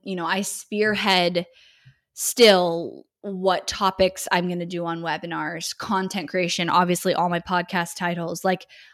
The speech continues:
I'm not a C E O who actually outsources, as of now, someone to tell me what podcast topics to record. I just don't wanna do that. It doesn't feel in alignment. I like the connection to my audience of creating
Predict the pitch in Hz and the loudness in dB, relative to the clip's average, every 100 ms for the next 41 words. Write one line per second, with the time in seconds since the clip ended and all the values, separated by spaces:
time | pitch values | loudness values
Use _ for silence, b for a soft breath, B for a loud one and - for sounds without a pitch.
0 | B 214 262 254 233 226 220 - 190 202 | B 6 8 6 4 4 2 -2 -6 2
1 | 190 202 208 185 175 - 190 175 175 165 | 4 4 2 0 0 -2 -4 -2 -2 -4
2 | - 202 196 - 214 220 214 - 190 190 | -4 -4 -4 -2 -2 -2 -4 0 0 0
3 | 175 175 170 175 196 254 269 b b b | -2 -2 0 2 2 0 -2 b b b
4 | - - 233 214 202 196 - 196 180 175 | -14 2 4 4 0 -2 -2 -4 -2 -2
5 | 165 151 - 170 147 170 156 - 151 147 | -4 -4 -2 -4 -2 -8 -8 -10 -8 -8
6 | - - 175 165 - 156 - 226 233 226 | -12 -8 -6 -6 -6 -6 2 2 4 0
7 | - 214 202 180 170 - - 226 214 208 | -2 -2 -4 -6 -8 -10 -6 -2 -2 -2
8 | 202 214 208 190 185 185 196 185 196 196 | -4 -6 -4 -4 -4 -4 -4 0 0 2
9 | 185 190 - 190 - 202 175 - - 214 | 2 0 -2 -6 -6 -6 -6 -4 -4 -2
10 | 220 262 - _ _ _ _ - 254 240 | -2 -6 -10 _ _ _ _ 0 4 6
11 | 208 190 185 180 180 - 190 190 - 196 | 6 6 0 -4 -6 -6 -6 -6 -4 0
12 | 190 190 180 175 | 2 0 -2 -6